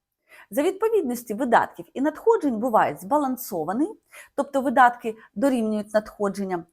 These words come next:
дефіцитний, коли видатки перевищують надходження, і профіцитний, коли надходження перевищують видатки.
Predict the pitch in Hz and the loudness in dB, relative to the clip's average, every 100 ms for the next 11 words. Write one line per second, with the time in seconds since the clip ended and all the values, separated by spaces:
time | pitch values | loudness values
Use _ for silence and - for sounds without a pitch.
0 | _ _ 214 381 302 - 202 202 277 320 | _ _ -2 -2 -4 -6 -6 -2 -2 -2
1 | - - 302 302 254 240 240 240 220 _ | -6 -2 0 2 6 6 6 2 -10 _
2 | - 294 262 240 - 220 214 208 202 - | 2 2 2 -2 -4 -6 -4 -6 -8 -6
3 | 196 185 175 165 _ - 508 - _ _ | -6 -4 -6 -6 _ -6 -6 -6 _ _
4 | - 440 359 214 190 180 170 156 147 - | 0 6 6 4 -2 -8 -12 -12 -12 -2
5 | 240 196 - 156 - - 339 392 415 415 | 0 -2 -4 -12 -12 0 0 2 0 -2
6 | - - 285 196 165 - 156 - 190 170 | -8 -4 -2 -2 -6 -10 -16 -6 -4 -4
7 | - - _ | -8 -12 _